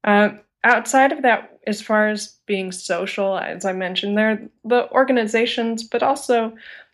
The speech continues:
making time each month for a book group meeting with my friends, um, sometimes having a, a dinner party or, um, or other, uh, events with those ladies has been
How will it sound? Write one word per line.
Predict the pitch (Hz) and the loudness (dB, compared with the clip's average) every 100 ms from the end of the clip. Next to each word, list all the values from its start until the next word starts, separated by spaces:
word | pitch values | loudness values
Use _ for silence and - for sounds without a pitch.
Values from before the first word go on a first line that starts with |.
| - | -2
making | 220 208 247 247 | 2 4 4 2
time | 220 214 202 202 | 2 2 2 0
each | 196 - | -2 -4
month | 196 180 185 185 | -2 -2 -2 -8
for | - 190 185 180 - - | -2 2 2 0 -4 -2
a | 214 | -2
book | 214 226 226 | 2 0 0
group | - 254 202 202 | 2 2 2 -2
meeting | 170 170 160 165 | 0 0 0 -2
with | - - | -4 0
my | 202 | -2
friends, | 202 - 185 214 - 202 - - _ _ 196 | 0 0 2 0 -4 -14 -16 -20 _ _ -2
um, | 175 165 - | -2 -4 -8
sometimes | - 180 180 180 180 180 | -8 -6 -2 -2 -2 -2
having | 165 170 170 | -2 0 -2
a, | 175 - - | -2 -2 -2
a | 175 | 0
dinner | - 170 175 | 0 2 2
party | 180 - 165 165 165 185 - - - - _ | 0 2 2 2 0 -4 -12 -20 -20 -20 _
or, | 196 190 170 165 - - | 2 4 4 0 -4 -2
um, | 170 160 151 - _ _ _ _ _ | 0 2 0 -6 _ _ _ _ _
or | 190 190 - | -2 0 2
other, | 180 180 165 - | 4 4 4 0
uh, | 180 - _ | -4 -4 _
events | - 202 196 175 - - _ - | 0 4 4 2 -6 -16 _ -8
with | 196 190 - | -4 -4 -2
those | 180 170 170 - _ - | -2 -2 -10 -20 _ -6
ladies | 185 180 180 - 180 - | -2 0 -2 -6 -8 -6
has | 196 190 - | -2 -2 -2
been | 170 160 175 | -4 -4 -6